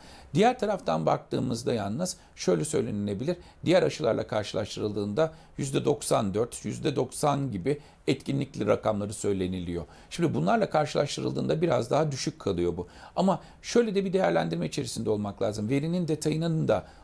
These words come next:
ortaya konulduğunda şunu görüyoruz biz. Bu aşı evet doğru yüzde yetmiş sekiz etkinlik olarak veriliyor.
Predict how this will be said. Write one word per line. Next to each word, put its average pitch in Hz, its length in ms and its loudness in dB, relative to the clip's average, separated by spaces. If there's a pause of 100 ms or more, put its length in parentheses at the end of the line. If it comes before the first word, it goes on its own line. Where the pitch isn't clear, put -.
(100)
ortaya 117 400 2
konulduğunda 117 520 0
şunu 175 280 0
görüyoruz 117 540 2
biz. 175 160 0 (380)
Bu 208 140 6
aşı 202 460 -2
evet 156 340 0 (100)
doğru 135 420 4
yüzde 147 380 0 (280)
yetmiş 156 320 -2
sekiz 160 360 0
etkinlik 107 460 -2
olarak 101 340 0
veriliyor. 110 400 0